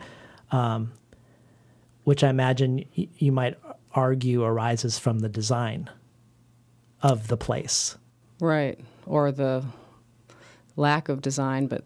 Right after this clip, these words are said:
Speaker 2: then something.
Speaker 1: Yeah.
Speaker 2: I'm often struck by how, I don't know if you are, but I was recently in,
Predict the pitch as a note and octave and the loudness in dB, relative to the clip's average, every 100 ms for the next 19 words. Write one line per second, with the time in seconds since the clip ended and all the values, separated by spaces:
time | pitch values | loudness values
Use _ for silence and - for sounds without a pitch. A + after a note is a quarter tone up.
0 | E3 A#2+ C#3 C#3+ C#3+ D3+ - - G#2 C#3 | -6 -4 -2 -2 0 0 0 -4 -6 0
1 | D3 C3 G#2 - - - - - G#3+ D#4+ | 2 2 0 -10 -20 -16 -8 0 2 2
2 | E4 B3 - F#3+ F#3 - D3 C#3+ C#3+ C#3 | 2 2 2 0 2 2 2 2 2 2
3 | C#3 C#3 C#3+ - - F3+ G3 D#3+ D#3+ D3+ | 0 0 -4 -12 -4 -2 0 0 0 2
4 | D3 C#3+ C#3+ C3+ - D3+ D3+ D3 E3 F#3 | 2 0 0 -2 -2 -2 0 0 0 0
5 | A3+ G#3+ E3+ D3+ D3 C#3+ C#3+ | 0 2 2 2 2 0 -2